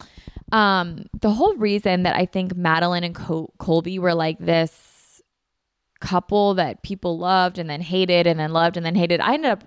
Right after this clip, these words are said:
liking them. I didn't really like Colby, like, towards the end, but I liked him in the beginning, but not the end. But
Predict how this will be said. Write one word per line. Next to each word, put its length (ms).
liking 340
them. 240
I 80
didn't 480
really 260
like 160
Colby, 320
like, 140
towards 240
the 120
end, 460
but 100
I 80
liked 200
him 60
in 60
the 60
beginning, 320
but 100
not 180
the 100
end. 200
But 200